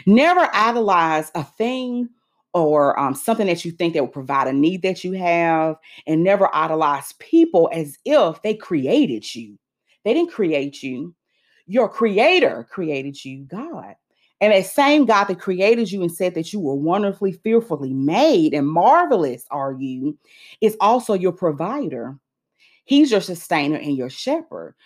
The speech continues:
So even when you are rejected at that job, you know why it hurts so bad? 'Cause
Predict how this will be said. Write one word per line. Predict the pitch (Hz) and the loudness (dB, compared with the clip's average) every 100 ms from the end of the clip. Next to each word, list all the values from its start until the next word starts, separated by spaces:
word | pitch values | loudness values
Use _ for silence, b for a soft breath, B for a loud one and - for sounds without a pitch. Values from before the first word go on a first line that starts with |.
| b b | b b
So | - 202 | -2 0
even | 254 339 330 | 2 4 4
when | 277 | 4
you | 233 247 | 4 2
are | 185 | 2
rejected | 156 143 185 190 208 | -2 -4 -2 -2 0
at | 196 190 | -2 0
that | 170 160 | -2 -2
job, | 170 180 208 190 | -4 -2 -2 -2
you | 214 | 0
know | 240 | 0
why | 226 208 | 2 0
it | |
hurts | 196 233 226 | -2 -4 -2
so | 233 | -4
bad? | 214 226 220 214 | 2 2 2 0
'Cause | 151 | -8